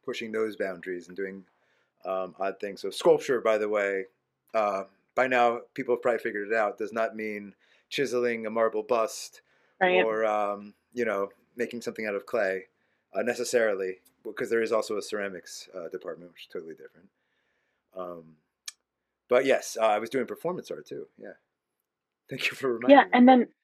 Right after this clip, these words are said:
Speaker 2: yeah, and you know what? I wanted to ask you, and I actually have a couple notes, which I'm glad, I actually really, you know, that's a loaded question. Like, tell me how you got here <laughs> from, like,
Speaker 1: <laughs>
Speaker 2: point A to point B. But, um, I, I remember seeing a clip.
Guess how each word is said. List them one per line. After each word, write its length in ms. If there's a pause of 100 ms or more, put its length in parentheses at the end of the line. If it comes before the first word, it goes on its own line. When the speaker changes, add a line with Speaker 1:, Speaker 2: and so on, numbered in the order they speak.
Speaker 2:
yeah, 340
and 140
you 60
know 120
what? 120
I 60
wanted 260
to 60
ask 260
you, 60
and 80
I 40
actually 340
have 200
a 60
couple 280
notes, 400
which 340
I'm 160
glad, 380
I 160
actually 360
really, 540 (100)
you 100
know, 160
that's 180
a 40
loaded 360
question. 420
Like, 160
tell 180
me 140
how 120
you 180
got 260
here 340 (100)
<laughs> 80
from, 140 (140)
like, 260 (380)
Speaker 1:
<laughs> 200
Speaker 2:
point 200
A 100
to 120
point 260
B. 200
But, 300
um, 380 (540)
I, 140 (160)
I 60
remember 340
seeing 300
a 80
clip. 320